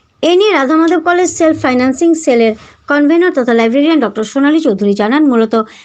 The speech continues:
রাধামাধব কলেজ সেলফ ফাইন্যান্সিং সেলের উদ্যোগে উক্ত কোর্স করানো হয়। উক্ত কোর্স সফলভাবে সম্পন্ন করার পর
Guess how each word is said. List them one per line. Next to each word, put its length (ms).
রাধামাধব 480
কলেজ 280
সেলফ 260
ফাইন্যান্সিং 500
সেলের 320
উদ্যোগে 340
উক্ত 280
কোর্স 340
করানো 340
হয়। 300
উক্ত 240
কোর্স 300
সফলভাবে 420
সম্পন্ন 400
করার 220
পর 160